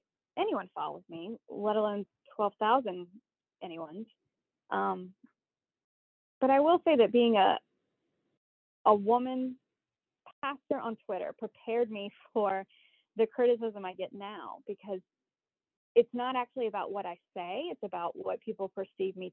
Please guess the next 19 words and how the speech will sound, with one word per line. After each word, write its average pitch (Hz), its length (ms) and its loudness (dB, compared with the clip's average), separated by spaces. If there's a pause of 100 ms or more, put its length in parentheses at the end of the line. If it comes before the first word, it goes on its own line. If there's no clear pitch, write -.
to 180 60 -8
be. 175 360 -4 (420)
And 269 100 2
a 277 80 2
lot 269 220 2
of 262 100 -4
times 240 260 -2
the 214 100 -2
reactions 202 600 -6 (160)
have 202 140 -14
nothing 202 340 -2
to 190 80 0
do 202 220 4
with 226 160 4
me 165 220 -4
or 180 80 -2
what 180 120 2
I 165 60 -4
actually - 460 -6